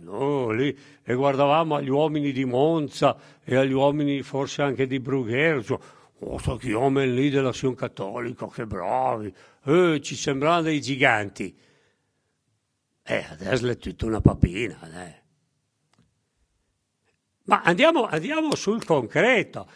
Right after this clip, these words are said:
È calata la nostra adesione di fede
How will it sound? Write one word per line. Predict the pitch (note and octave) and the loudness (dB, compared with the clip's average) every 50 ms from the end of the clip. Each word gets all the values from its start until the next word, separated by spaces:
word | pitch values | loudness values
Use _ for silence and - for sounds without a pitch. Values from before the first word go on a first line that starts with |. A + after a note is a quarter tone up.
| - _ _ | -20 _ _
È | - - C4+ C#4 C#4 C#4 | -4 0 0 0 0 2
calata | - G3 E3 D3 D#3 F3+ B3+ C#4 C4+ A#3 - - - E3 D3+ | 2 2 4 4 4 2 2 2 2 2 0 0 -2 0 0
la | D3+ D#3 D#3 | 2 2 0
nostra | D#3 E3+ F#3+ F#3 D#3 - - F3+ F3 D#3+ - - _ _ | 0 0 -2 -2 -4 -4 -4 0 0 0 0 -2 _ _
adesione | - A3+ B3 F#3 F#3+ G#3+ G3 D3 C3 C#3 E3 F#3+ G#3+ A#3 A#3 A3+ G#3+ G#3 F#3+ F3 C#3 | 4 4 4 4 2 -2 -4 -4 -6 -6 -4 -2 0 2 2 2 0 0 -4 -6 -4
di | B2+ D#3+ | -6 -8
fede | C#3+ - - - G#3 G#3 G#3 G3 F#3 F3 C#3+ B2 D3 B2+ A2+ A2 | -8 -8 -8 -4 -2 0 0 2 0 -2 0 0 0 0 0 -2